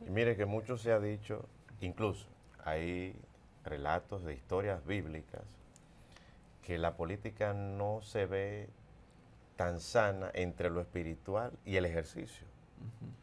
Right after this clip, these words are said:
Speaker 1: El caso de José, que tiene otras aristas que no precisamente tienen que ver directamente con la política, el caso de Daniel,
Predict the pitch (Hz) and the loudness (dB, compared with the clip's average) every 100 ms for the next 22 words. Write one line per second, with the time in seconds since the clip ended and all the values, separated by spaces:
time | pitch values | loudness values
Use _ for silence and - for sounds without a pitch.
0 | - - - 107 127 123 127 123 117 104 | -20 -16 -8 4 6 6 6 4 4 2
1 | 101 127 135 - - 92 113 117 120 117 | 4 2 2 -6 -4 -2 2 2 4 2
2 | 110 104 107 104 104 101 98 92 101 107 | 4 4 2 0 0 0 0 0 0 0
3 | 101 98 95 98 101 98 95 95 101 95 | 2 4 4 2 0 -4 -2 -2 -2 2
4 | 90 95 90 98 107 101 101 101 98 92 | 4 4 4 2 4 2 2 0 0 2
5 | 90 90 95 104 104 92 85 - 92 - | 0 0 -2 -2 -4 -2 -2 0 -2 0
6 | 98 95 92 90 101 107 | 0 2 2 2 0 -2